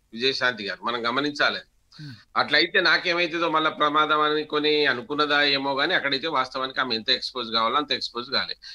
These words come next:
Speaker 1: ఇప్పుడు వచ్చి బయట చెప్తే ఇప్పుడు అందరూ, అందరూ చూస్తున్నాం కదా,
Speaker 2: Hmm.
Speaker 1: అందరూ చూస్తున్నాం కదా కేసీఆర్ గారు మనస్తత్వం ఏంటిది, ఎట్లా ఉంటాడు చేస్తారన్న దానికి. ఇప్పుడు ఎవరు చేసినా ఇది చేయలేదు, ప్రతిపక్షాలు చెప్పేటువంటి మాటలు ఏవైతే ఉన్నాయో అలా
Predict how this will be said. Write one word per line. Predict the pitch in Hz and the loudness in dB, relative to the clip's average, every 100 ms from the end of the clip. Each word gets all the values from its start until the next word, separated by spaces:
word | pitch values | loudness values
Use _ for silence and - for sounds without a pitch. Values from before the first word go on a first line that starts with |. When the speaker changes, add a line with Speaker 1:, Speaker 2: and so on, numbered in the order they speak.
| - - | -16 -16
Speaker 1:
ఇప్పుడు | 120 202 | -2 2
వచ్చి | 180 170 - 254 | 4 2 -4 0
బయట | 220 185 | 0 2
చెప్తే | 185 165 - 139 139 | 0 0 -4 -4 -2
ఇప్పుడు | 190 180 | -2 0
అందరూ, | 160 165 208 | 0 4 2
అందరూ | 175 156 180 | 4 2 2
చూస్తున్నాం | - 175 208 208 170 110 | -2 -8 -6 -2 -2 -2
కదా, | 90 104 | -4 -4
Speaker 2:
Hmm. | 131 - _ 101 | -4 -8 _ -4
Speaker 1:
అందరూ | 131 139 | -2 -2
చూస్తున్నాం | 131 165 - 147 127 | -4 -8 -4 -4 -2
కదా | - | -4
కేసీఆర్ | 147 143 143 147 139 | -4 -6 -4 -2 -2
గారు | 135 131 139 - - - - | 0 0 -2 -6 -16 -20 -6
మనస్తత్వం | 131 143 - 147 143 139 | -2 -2 0 0 2 2
ఏంటిది, | 139 131 131 | 2 0 0
ఎట్లా | 123 135 135 | 2 4 2
ఉంటాడు | 131 131 127 - | 2 -4 -6 -6
చేస్తారన్న | 123 - 120 123 120 | -8 -6 -4 -4 -4
దానికి. | 113 117 113 117 117 107 | -4 -4 -4 -6 -6 -8
ఇప్పుడు | 107 113 113 - - - | -12 -12 -12 -16 -20 -8
ఎవరు | 120 160 | -4 -4
చేసినా | 160 170 165 175 | -4 -6 -2 -2
ఇది | 175 160 | -2 -2
చేయలేదు, | 160 165 165 151 | -2 -2 -2 -6
ప్రతిపక్షాలు | 131 123 135 147 - 156 160 147 | -10 -14 -10 -12 -6 -6 -6 -8
చెప్పేటువంటి | 139 - 143 139 143 139 | -12 -4 -6 -4 -8 -8
మాటలు | 131 127 135 135 | -2 -2 -2 -4
ఏవైతే | 131 131 127 127 | -6 -6 -8 -6
ఉన్నాయో | 123 131 165 | -6 -4 -2
అలా | 147 147 139 | 0 0 0